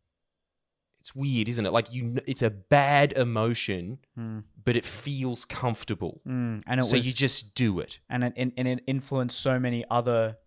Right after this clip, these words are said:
Speaker 2: views I have about other people, culture, even politics, I think, to a certain degree, because I always grew up with this mentality that, oh, if people aren't doing well, it's 'cause they didn't work as hard as me. They just
Speaker 1: Mm.
Speaker 2: didn't work as hard as me.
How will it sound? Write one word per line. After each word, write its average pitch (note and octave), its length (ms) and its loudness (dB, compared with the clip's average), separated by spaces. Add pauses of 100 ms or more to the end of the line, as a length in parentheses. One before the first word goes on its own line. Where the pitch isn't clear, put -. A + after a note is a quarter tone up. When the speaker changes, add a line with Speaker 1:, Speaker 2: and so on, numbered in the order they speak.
(200)
Speaker 2:
views A#2+ 360 -2
I A2 140 2
have A2+ 260 2
about A2+ 280 0
other C3 220 0
people, C3 480 0
culture, C3 380 2
even D#3 260 -2
politics, C3+ 580 -2
I A#2+ 60 0
think, A#2 260 -6
to B2 100 -8
a G#2+ 40 -6
certain A#2 280 -4
degree, A#2 540 -2 (600)
because A#2+ 640 0 (720)
I B2 160 0 (100)
always C3+ 680 8
grew A#2+ 260 2
up A2 180 4
with A2+ 80 -2
this A2 180 -2
mentality A2 640 -2
that, G#2 280 0
oh, A2+ 140 -2
if G#2+ 160 -2
people A2+ 540 -2 (460)
aren't A#2 200 2
doing A2+ 220 -2
well, A2+ 100 0
it's A2+ 100 0
'cause A#2+ 140 -4
they A2 100 4
didn't A#2 120 0
work A2+ 180 -2
as G2+ 80 -10
hard A#2 180 2
as G#2+ 120 -6
me. F#2+ 220 -12 (340)
They G#2+ 80 2
just G2+ 100 0
Speaker 1:
Mm. F2+ 40 -6
Speaker 2:
didn't A2+ 140 -6
work A2+ 180 -6
as G#2 80 -14
hard A2 140 -2
as F#2+ 140 -14
me. F#2 160 -16